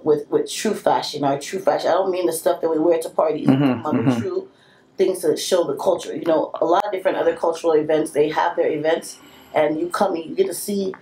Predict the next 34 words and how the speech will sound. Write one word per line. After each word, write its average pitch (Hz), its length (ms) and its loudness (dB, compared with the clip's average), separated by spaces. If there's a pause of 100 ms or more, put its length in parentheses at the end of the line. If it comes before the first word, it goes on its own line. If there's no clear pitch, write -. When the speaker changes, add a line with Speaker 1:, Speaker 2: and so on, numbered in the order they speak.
(260)
Speaker 1:
you 185 120 -4
know, 175 340 0
Greek 202 240 -2
outfits. 123 420 -2
You 156 80 -4
come 190 220 0
and 170 80 -2
see 190 400 0
Mexican 170 440 2
outfits. 147 220 4
Speaker 2:
Yeah, 131 120 2
the 127 100 2
way 139 300 4
it 131 80 2
is, 113 420 0
Speaker 1:
Yes, 127 220 4
Speaker 2:
in 131 80 2
Speaker 1:
the 131 60 4
Speaker 2:
its 127 100 0
Speaker 1:
you 131 80 2
go - 0 -
to 120 80 -8
Speaker 2:
authenticity. 196 680 0
Speaker 1:
certain, 175 440 -8
um, 156 360 -4 (180)
Caribbean 185 580 0
outfits, 170 400 -4
you, - 120 -10
the - 100 -14
Caribbean, 180 540 0
um, 147 480 0
events, 165 340 0
you - 60 -14
see 185 360 -4